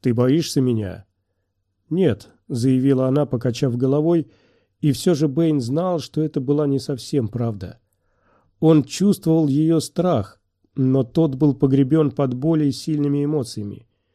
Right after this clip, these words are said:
печалью, гневом, яростью и желанием мстить. «Я многих убил», — предупредил её Бэйн. «Мужчин, женщин, детей тоже».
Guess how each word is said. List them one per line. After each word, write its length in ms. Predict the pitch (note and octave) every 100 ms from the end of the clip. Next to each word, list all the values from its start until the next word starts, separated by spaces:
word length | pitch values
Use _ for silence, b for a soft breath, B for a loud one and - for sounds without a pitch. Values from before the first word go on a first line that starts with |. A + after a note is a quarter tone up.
| _ _ _
печалью, 680 | C#3+ - D#3+ E3 D3+ B2 A2+
гневом, 480 | B2 D3 D#3 C3+
яростью 580 | A2+ A2+ D#3 C#3 - C3+ -
и 100 | A#2+
желанием 640 | A#2 B2 C3 B2+ B2 B2
мстить. 600 | A#2 A2+ - - G2+ - _ _ _ _ _ _ _ _ _ _
«Я 320 | - A#2 D3
многих 540 | D3+ E3 E3+ A#2+ A2+ A#2+
убил», — 380 | G#2+ A2 E2 _ _ _
предупредил 580 | A#2 A2 A#2 A#2+ A#2 A2+
её 180 | A2+ A#2+
Бэйн. 380 | A2+ G2+ D#2+ _ _ _ _ _ _ _
«Мужчин, 760 | A#2 B2+ A#2+ - D3 C#3+ C3 - -
женщин, 640 | G#2+ C3 B2+ - B2 A2+ _ _ _ _ _ _
детей 480 | A#2 B2+ B2 C3 A2+
тоже». 440 | B2+ A2 E2+